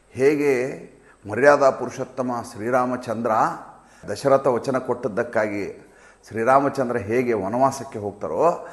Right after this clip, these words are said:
ಅದೇ ರೀತಿ ಅರವಿಂದ್ ಕೇಜ್ರಿವಾಲ್ ಅವರು ಜೈಲು ವಾಸವನ್ನು ಅನುಭವಿಸಿರುವುದು, ನೈತಿಕತೆ ಮತ್ತು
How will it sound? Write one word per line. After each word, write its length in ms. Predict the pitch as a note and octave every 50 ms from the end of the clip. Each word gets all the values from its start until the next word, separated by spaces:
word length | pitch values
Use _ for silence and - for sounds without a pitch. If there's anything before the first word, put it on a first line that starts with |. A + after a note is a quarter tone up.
| - - - - - -
ಅದೇ 360 | - G#2 G#2+ C#3 D#3+ F3+ F#3
ರೀತಿ 340 | F3 E3+ E3 - - D#3+ D3+
ಅರವಿಂದ್ 360 | A#2 A2 A2+ B2 C#3+ C#3 C3+
ಕೇಜ್ರಿವಾಲ್ 600 | - C3+ C3+ B2 A#2 B2 A#2 A2 G#2+ G#2+ G#2+ G#2+
ಅವರು 240 | G#2 G#2 G#2 G#2 G2
ಜೈಲು 320 | F2 F#2+ G2 A2+ B2+ A#2+
ವಾಸವನ್ನು 500 | A2 G#2+ G#2+ G#2+ - A#2+ G#2 G#2+ G#2 G#2
ಅನುಭವಿಸಿರುವುದು, 800 | G2 F#2+ G2 F#2+ G2 G2 G2+ G2 - G#2+ G2 G2+ G2+ G#2 A#2 C#3+ F3 G#3 G#3+ G#3+ - - - - - - - - - - - - -
ನೈತಿಕತೆ 680 | F#2 G2+ B2+ D3+ E3+ E3+ F3+ E3+ - D#3 D#3 D#3 E3 D#3
ಮತ್ತು 680 | D3 C3 B2+ - - C3+ C3+ B2 G#2 E2+ - - -